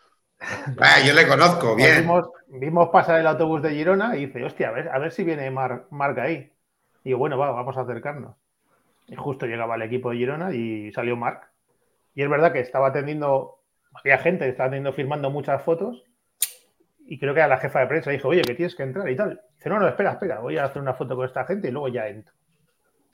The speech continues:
Speaker 2: Sí, sí, no, no se tira más tiempo el necesario porque tenían que entrenar, pero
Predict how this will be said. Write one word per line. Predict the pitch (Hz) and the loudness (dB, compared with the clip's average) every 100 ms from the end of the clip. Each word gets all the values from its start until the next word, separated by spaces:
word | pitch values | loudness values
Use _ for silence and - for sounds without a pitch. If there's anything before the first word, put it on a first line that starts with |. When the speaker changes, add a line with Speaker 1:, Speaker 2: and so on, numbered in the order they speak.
| - | -8
Speaker 2:
Sí, | 156 - _ - - | -6 -8 _ -20 -16
sí, | 175 | -16
no, | 139 135 147 151 165 147 | -6 2 4 6 4 4
no | 165 | 2
se | 170 | 2
tira | 160 160 147 151 | 2 4 4 0
más | 160 156 160 | -2 -2 -2
tiempo | - 170 147 | -2 -2 -2
el | 139 | -4
necesario | 139 131 156 151 123 107 _ _ _ _ | -6 -6 -6 -4 -6 -8 _ _ _ _
porque | - 123 | -6 -4
tenían | 120 127 | -2 -2
que | 139 | -2
entrenar, | 139 135 131 160 | -4 -2 -4 -2
pero | 160 120 110 110 - | 0 0 -2 -8 -18